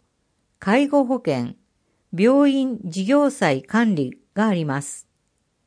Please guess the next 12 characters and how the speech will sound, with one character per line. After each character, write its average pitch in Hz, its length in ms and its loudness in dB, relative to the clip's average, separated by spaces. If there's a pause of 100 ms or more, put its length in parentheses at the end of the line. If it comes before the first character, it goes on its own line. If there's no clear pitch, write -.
(240)
数 240 260 0
字 247 160 0
は 240 180 2
割 180 300 -6
愛 165 140 -2
し - 180 -12
ま 127 160 -6
す。 - 220 -16 (1800)
予 196 120 -2
算 269 280 -2
書 262 180 -2
は 151 240 -2